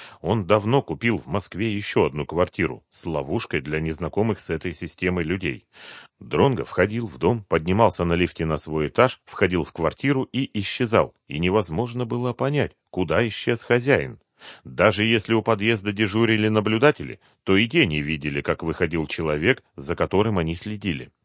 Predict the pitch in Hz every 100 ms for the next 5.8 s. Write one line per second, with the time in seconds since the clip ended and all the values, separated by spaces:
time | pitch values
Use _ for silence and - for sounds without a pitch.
0 | _ _ _ _ _ _ - 170 170 80
1 | - 76 92 117 135 127 135 - 104 71
2 | 64 - 101 - _ - 123 78 110 110
3 | - 117 110 110 - 113 113 127 82 64
4 | 98 - 101 95 92 - _ - - -
5 | - 76 85 - 135 135 143 117